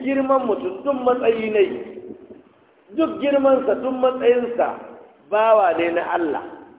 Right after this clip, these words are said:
Allah ke kula da cinsa da shansa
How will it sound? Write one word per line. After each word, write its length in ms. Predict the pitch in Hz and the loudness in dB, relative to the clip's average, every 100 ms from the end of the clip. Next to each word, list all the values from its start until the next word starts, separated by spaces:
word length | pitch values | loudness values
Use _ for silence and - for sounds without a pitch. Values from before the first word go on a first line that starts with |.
| _ - _ - - | _ -20 _ -12 -4
Allah 320 | 220 233 202 - | -2 2 0 2
ke 80 | 190 156 | -2 0
kula 320 | 180 202 208 | 2 2 2
da 80 | 190 - | -2 0
cinsa 320 | 240 214 214 | 0 0 0
da 120 | 190 175 220 | 0 0 0
shansa 360 | 240 - 208 | -2 0 0